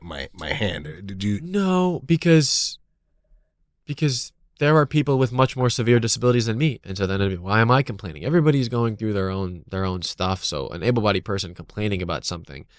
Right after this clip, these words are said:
Speaker 2: it does not, doesn't bother me, 'cause I complain about things all the time. And then I think, "Oh my gosh, there's people who have no legs. There's people who have no legs, no arms. There's people who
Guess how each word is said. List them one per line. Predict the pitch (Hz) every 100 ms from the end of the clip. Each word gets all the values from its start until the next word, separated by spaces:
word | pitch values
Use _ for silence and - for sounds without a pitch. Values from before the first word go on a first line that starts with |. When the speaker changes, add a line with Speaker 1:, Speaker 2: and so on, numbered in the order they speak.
| _ _ -
Speaker 2:
it | -
does | 101
not, | 92 87 - _
doesn't | 110 95 -
bother | 87 90
me, | 110 113
'cause | 95
I | 117
complain | 135 110 101 92
about | 92 -
things | 98
all | 95
the | -
time. | 120
And | 104
then | 101
I | 95
think, | 101 -
"Oh | 110
my | 104
gosh, | 107 101 98
there's | 98
people | - 113 107
who | 98 104 95 _ _ _ _ _ _ _ _
have | 107 92
no | 95 151
legs. | 165 - - -
There's | _ -
people | 113 117
who | 113
have | 107 104
no | 113 127
legs, | 135 131
no | 123 127
arms. | 156 180 87
There's | 98 -
people | 120 117 110
who | 123 123